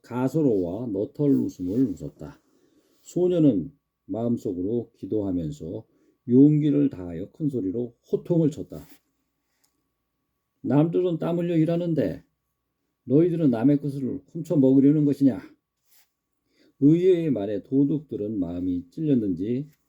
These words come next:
그대로 돌아가 버렸다.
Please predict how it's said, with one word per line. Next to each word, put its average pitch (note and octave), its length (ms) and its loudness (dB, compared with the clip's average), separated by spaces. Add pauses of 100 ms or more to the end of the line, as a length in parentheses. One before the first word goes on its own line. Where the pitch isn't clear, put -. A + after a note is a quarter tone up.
(360)
그대로 A#2 760 2
돌아가 G2+ 640 -8
버렸다. D#2+ 520 -14